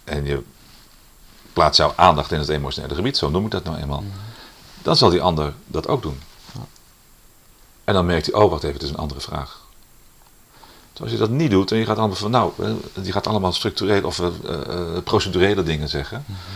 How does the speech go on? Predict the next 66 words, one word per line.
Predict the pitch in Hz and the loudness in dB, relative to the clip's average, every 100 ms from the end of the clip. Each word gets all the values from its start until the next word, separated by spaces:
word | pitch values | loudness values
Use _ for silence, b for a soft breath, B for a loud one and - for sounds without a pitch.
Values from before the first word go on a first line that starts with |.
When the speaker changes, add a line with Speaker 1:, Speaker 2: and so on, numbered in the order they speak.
| 104 | -14
Speaker 1:
Het | - | -8
is | 82 | -4
de | |
bedoeling | 78 82 87 | 4 8 8
dat | 85 | 6
we | 85 | 0
in | 82 | -2
dit | 78 | -2
gesprek | - - 90 92 | -2 2 2 4
ook | 90 | 0
een | |
beetje | 82 73 | 0 -2
toekomen | - 90 - 90 90 95 - | -2 -2 2 4 4 2 2
aan | 80 78 | 2 2
hoe | 82 | 0
we | 73 | -2
ons | 78 | -2
nou | - - | -2 -2
eigenlijk | 80 73 - | -2 -4 0
voelen. | 95 104 120 B B B B B | 2 2 0 B B B B B
En | 90 82 | 0 4
dat | 82 | 4
we | 85 | 2
dat | 87 | 0
kunnen | - 82 | 0 2
uitwisselen, | 80 80 92 - 101 | 2 4 4 4 4
zodat | 92 80 76 | 4 2 0
er | |
straks | 71 82 - | 0 0 0
andere | 87 71 | -2 -2
stappen | 71 82 85 | 2 2 2
genomen | 78 87 87 | 0 2 0
kunnen | 92 | 0
worden. | 87 95 | 0 0
Want | 82 | -2
ik | 73 | -2
denk | 76 | -2
dat | 71 | -4
je | 69 - | -6 -2
daar | 73 | -2
gelukkiger | 71 78 80 78 | 0 0 0 -4
van | 82 | -2
wordt. | 85 101 | -2 -2
Bla, | 73 | -4
bla, | 69 69 | -2 -4
bla. | |
Speaker 2:
Mhm. | 87 98 101 B B | -4 -10 -16 B B
Speaker 1:
Dat | - | -6
kan | - 113 | 2 4
je | |
allemaal | 107 101 | 4 4
wel | 95 | 4
doen. | 104 104 92 151 - - - | 4 2 0 -8 -16 -20 -12
Speaker 2:
Ja. | 107 98 B B B B B B B B B | -10 -10 B B B B B B B B B
Speaker 1:
Maar | - 90 | -2 2
dat | 98 | 4
is | 87 | 6
allemaal | 101 107 | 6 6
voorbereiding | 85 101 95 90 85 82 | 8 8 8 6 6 4
voor, | 92 82 | 2 2
voordat | - 92 87 82 | 2 6 6 6
je | 87 | 4
uiteindelijk | 85 90 90 87 | 4 4 4 2
gaat | - - 82 | -2 -4 -2
zeggen, | 82 80 - | -2 -2 -4
"Oké, | 90 | -6